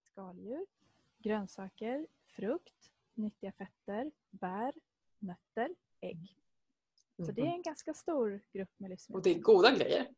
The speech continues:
Speaker 1: Ja.
Speaker 2: tänker jag.
Speaker 1: Så att det går, det är ju... Ingen av oss lever perfekt, inte heller vi som är funktionsmedicinare. Men vi ser ju det som ett sätt att liksom tipping the balance. Alltså
Speaker 2: Mhm.
Speaker 1: att man försöker till,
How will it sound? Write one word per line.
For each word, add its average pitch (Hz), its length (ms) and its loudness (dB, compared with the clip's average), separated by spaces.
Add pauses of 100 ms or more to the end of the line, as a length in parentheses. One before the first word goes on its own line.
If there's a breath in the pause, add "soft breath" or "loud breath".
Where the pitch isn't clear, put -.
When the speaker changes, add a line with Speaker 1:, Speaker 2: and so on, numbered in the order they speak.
(160)
Speaker 1:
Ja. 185 260 -6 (400)
Speaker 2:
tänker - 240 -2
jag. 175 100 -2
Speaker 1:
Så 226 60 -6
att - 80 -8
det 247 80 -2
går, 277 440 -2 (160)
det 262 220 -4
är 285 100 0
ju... 269 440 -2 (840)
Ingen 277 320 -2
av 220 120 -4
oss - 360 -16
lever 196 300 -10
perfekt, - 500 -18
inte 208 240 -12
heller 202 200 -12
vi 208 140 -16
som 196 220 -20
är 202 200 -18 (100)
funktionsmedicinare. 190 920 -16
Men 196 260 -12 (580)
vi 220 180 -4
ser 220 220 -6
ju 202 180 -6
det 196 260 -10 (280)
som 196 420 -10 (140)
ett - 160 -14
sätt - 440 -16
att 185 320 -12 (300)
liksom 190 320 -14
tipping 196 400 -12
the 190 60 -10
balance. 214 540 -6 (100)
Alltså 165 260 -10
Speaker 2:
Mhm. 160 120 -10
Speaker 1:
att 160 60 -14
man 185 240 -14
försöker 190 600 -12 (1000)
till, 214 120 0